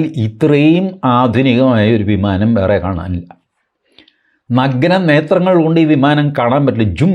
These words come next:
എന്ന് പറഞ്ഞ് അങ്ങ് പോവും, ഒരൊച്ച കേൾക്കും. ഇതല്ലാതെ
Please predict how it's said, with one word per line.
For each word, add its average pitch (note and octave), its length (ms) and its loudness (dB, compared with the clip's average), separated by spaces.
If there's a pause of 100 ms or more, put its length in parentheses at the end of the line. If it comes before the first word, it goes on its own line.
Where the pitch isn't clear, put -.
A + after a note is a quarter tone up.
(160)
എന്ന് C#3+ 140 0
പറഞ്ഞ് B2+ 220 2
അങ്ങ് A#2 160 0 (100)
പോവും, G#2+ 280 0 (640)
ഒരൊച്ച E3+ 480 2
കേൾക്കും. A2+ 360 0 (920)
ഇതല്ലാതെ C3 680 2